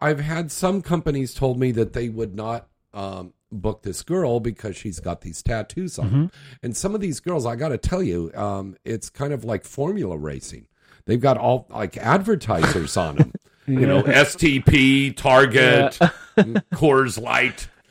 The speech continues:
Speaker 1: you know,
Speaker 2: Yeah.
Speaker 1: tattooed all over her body. You know, one girl actually has a barcode, her Q R code. So you just scan her
Speaker 2: Uh-huh.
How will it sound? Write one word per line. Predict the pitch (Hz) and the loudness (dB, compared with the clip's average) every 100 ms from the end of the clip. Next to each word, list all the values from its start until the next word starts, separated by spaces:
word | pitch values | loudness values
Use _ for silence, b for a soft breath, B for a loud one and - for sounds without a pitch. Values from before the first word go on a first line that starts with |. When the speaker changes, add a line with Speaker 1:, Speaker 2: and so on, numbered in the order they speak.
| - | -10
Speaker 1:
you | 143 127 135 | -4 0 2
know, | 131 | 2
Speaker 2:
Yeah. | 110 | 2
Speaker 1:
tattooed | 135 131 135 120 | 2 2 0 -2
all | 117 117 | 0 0
over | 120 113 107 | -2 0 0
her | 101 | 0
body. | 107 110 113 117 110 104 | 0 0 -2 -4 -6 -10
You | 101 | -12
know, | 107 | -10
one | 95 117 135 | -4 -2 -2
girl | 123 123 120 117 | 0 -2 -4 -4
actually | 117 117 - 120 104 | -4 -4 -6 -6 -6
has | 110 92 | -6 -6
a | 101 | -6
barcode, | 78 98 107 107 120 113 107 - _ - | -2 -2 -2 -4 -4 -4 -4 -12 _ -8
her | 117 | -6
Q | - 123 120 113 | -6 -8 -6 -4
R | 110 | -4
code. | 107 117 107 110 107 _ _ | -6 -6 -4 -4 -10 _ _
So | - 120 | -4 -2
you | 104 107 | 0 0
just | 117 110 - | -2 -4 -6
scan | - 104 104 117 | -4 -4 -2 -2
her | 117 104 | 0 0
Speaker 2:
Uh-huh. | 92 | -2